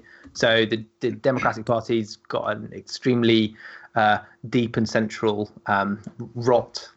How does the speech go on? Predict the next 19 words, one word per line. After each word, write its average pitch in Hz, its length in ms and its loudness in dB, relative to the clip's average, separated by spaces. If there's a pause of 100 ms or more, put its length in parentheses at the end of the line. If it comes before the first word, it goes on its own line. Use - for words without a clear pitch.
to 117 180 2
it. 113 220 2 (500)
Um, 113 440 0
and 120 220 -2
I 117 40 4
think 131 180 -4
this 131 160 -2
is 123 80 -4
one 139 120 2
way 120 120 4
that 110 120 2
I've - 100 -2
heard 107 240 0
this, - 200 -12
this 113 160 -10
danger 113 360 -4
posed, 107 500 -2
that 107 260 -2
the, 110 340 0